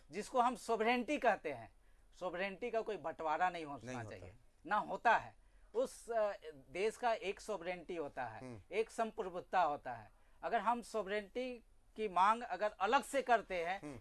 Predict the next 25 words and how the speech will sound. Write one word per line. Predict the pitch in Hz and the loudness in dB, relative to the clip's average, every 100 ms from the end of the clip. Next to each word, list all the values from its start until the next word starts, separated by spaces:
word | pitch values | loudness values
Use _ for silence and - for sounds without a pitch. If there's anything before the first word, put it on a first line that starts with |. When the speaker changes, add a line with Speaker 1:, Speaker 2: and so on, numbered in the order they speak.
| - | -10
Speaker 1:
कि | 180 | -6
नहीं | 185 | -4
हमको | 185 175 208 | -4 -6 -8
मिलना | 180 170 185 208 | -8 -6 -2 -2
चाहिए, | 208 180 165 185 - - - - | -2 -6 -6 -10 -16 -20 -20 0
तो | 226 254 262 | 6 8 6
ये | - 180 214 | 2 2 2
बातों | 208 202 208 240 | 4 2 2 0
को | 233 | 0
जानकारी | 214 185 190 190 208 220 | 0 0 2 2 2 -2
होनी | 180 202 247 | -2 -2 0
चाहिए | 233 208 226 | 0 2 0
कि | 233 | 0
हम | 202 196 220 233 226 - - - | 0 0 2 2 2 2 -10 -6
किस | 269 294 196 | -2 -2 0
व्यवस्था | 220 220 214 - 233 | 2 2 0 0 0
के | 240 | 2
तहत | - 185 214 196 | -4 -2 -2 0
मांग | 180 170 | 0 0
कर | 156 139 | -4 -6
रहे | 120 | -8
हैं। | 107 | -12
Speaker 2:
हम्म। | 147 131 110 - - - - | -12 -12 -14 -20 -20 -20 -4
Speaker 1:
या | 143 175 | 0 2
तो | - 214 220 - | 2 -2 -2 -4